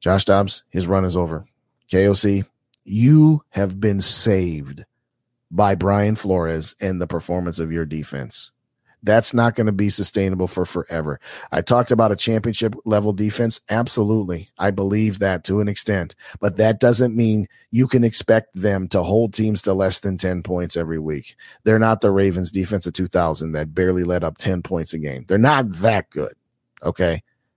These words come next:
So Kevin O'Connell, I'm just gonna say this. You really should have beaten the Lo-, uh, the Las Vegas Raiders by more than three zero. You should have beaten the Bears. You should have beaten the Broncos.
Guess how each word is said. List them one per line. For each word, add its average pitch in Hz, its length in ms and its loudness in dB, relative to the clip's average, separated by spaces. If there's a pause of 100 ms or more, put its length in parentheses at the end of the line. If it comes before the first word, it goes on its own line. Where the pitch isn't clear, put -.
(800)
So 73 160 -10
Kevin 110 260 4
O'Connell, 101 400 0
I'm 95 120 -2
just 95 120 -4
gonna 92 140 -4
say 85 220 -2
this. 82 320 -4 (520)
You 165 220 6
really 127 720 4 (840)
should 120 220 4
have 104 80 2
beaten 104 260 0
the 101 60 -4
Lo-, 98 400 0
uh, 92 240 -4
the 90 340 -6
Las 101 280 2
Vegas 98 260 -2
Raiders 95 260 -2
by 90 160 -4
more 92 160 -4
than 90 140 -8
three 90 200 -8
zero. 85 320 -8 (440)
You 131 100 0
should 151 240 4
have 123 120 2
beaten 131 280 0
the 110 80 0
Bears. 95 540 -4 (520)
You 110 120 0
should 131 240 4
have 117 100 4
beaten 117 300 0
the 104 80 -2
Broncos. 95 680 -6